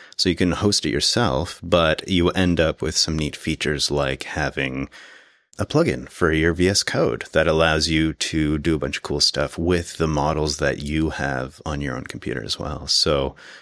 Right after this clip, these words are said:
uh, I think, th-, yeah, there's a lot of just making these things plug in together really easily. And so the use case he showed me, uh,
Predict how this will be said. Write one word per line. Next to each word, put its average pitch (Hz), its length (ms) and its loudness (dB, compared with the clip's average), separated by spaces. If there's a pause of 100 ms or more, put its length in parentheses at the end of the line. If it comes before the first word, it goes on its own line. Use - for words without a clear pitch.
(220)
uh, 71 460 0
I - 60 -8
think, - 260 -6 (180)
th-, 90 240 -8
yeah, 98 160 0
there's 80 180 -2
a 82 60 0
lot 85 320 2
of 90 440 0 (1000)
just 107 180 0
making 92 420 4
these 85 200 0
things 82 300 -2
plug 82 340 -2
in 82 240 2
together 90 420 2
really 87 360 4
easily. 117 640 0 (200)
And 87 160 2
so 95 80 2
the 85 100 2
use 95 220 2
case 82 240 -2
he 82 80 0
showed - 300 0
me, - 280 -6 (640)
uh, 65 520 0